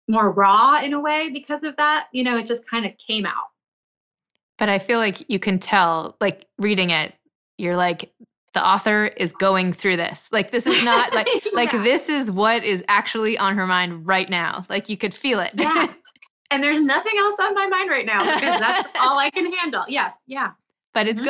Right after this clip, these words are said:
Speaker 2: good. But that's what makes it so good, 'cause you're, like,
Speaker 1: Thank
Speaker 2: immediately,
Speaker 1: you.
Speaker 2: like, in conversation with you. <laughs> Not that you know this, but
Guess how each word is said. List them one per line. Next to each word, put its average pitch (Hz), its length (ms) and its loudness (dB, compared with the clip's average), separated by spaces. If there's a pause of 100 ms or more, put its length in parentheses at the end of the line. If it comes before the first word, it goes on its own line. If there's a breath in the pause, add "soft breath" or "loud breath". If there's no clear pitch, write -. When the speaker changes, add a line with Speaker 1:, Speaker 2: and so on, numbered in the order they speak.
Speaker 2:
good. - 40 -14
But 226 140 -4
that's 240 180 0
what 247 100 -4
makes 247 200 -6
it 233 100 -8
so 226 140 -2
good, 208 420 -2
'cause 170 240 -6
you're, 175 220 -4
like, 175 180 -6
Speaker 1:
Thank 180 120 -6
Speaker 2:
immediately, 180 460 -4
Speaker 1:
you. 190 60 -2
Speaker 2:
like, 165 220 -8
in 175 100 -14
conversation 180 800 -8
with 180 160 -10
you. 190 200 -2 (160)
<laughs> 294 160 0
Not 254 200 0
that 220 80 -4
you 208 100 -6
know 214 140 -2
this, 180 320 -8
but - 160 -14